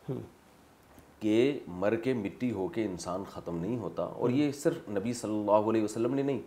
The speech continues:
Speaker 2: बल्कि जितने पैगंबर आपसे पहले गुजरे हैं, जितनी आसमानी किताबें हैं, सब में यही है, आज भी मौजूद है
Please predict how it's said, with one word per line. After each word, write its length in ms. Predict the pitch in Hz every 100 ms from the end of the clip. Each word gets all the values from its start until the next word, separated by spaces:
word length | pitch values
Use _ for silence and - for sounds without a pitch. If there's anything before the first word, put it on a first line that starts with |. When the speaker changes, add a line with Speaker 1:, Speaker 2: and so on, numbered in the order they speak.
| - - - - - - - 80
Speaker 2:
बल्कि 320 | 110 117 135
जितने 380 | 101 107 131 143
पैगंबर 500 | 139 104 107 117 117
आपसे 280 | 101 - 110
पहले 300 | 98 95 90
गुजरे 340 | 87 87 92
हैं, 160 | 87 85
जितनी 300 | 98 117 110
आसमानी 480 | 101 - 98 101
किताबें 400 | 98 - 90 85
हैं, 60 | 98
सब 220 | - 117
में 100 | 135
यही 280 | 123 110 110
है, 120 | 101
आज 240 | 90 92 92
भी 120 | 107
मौजूद 380 | 101 95 101 92
है 300 | 90 -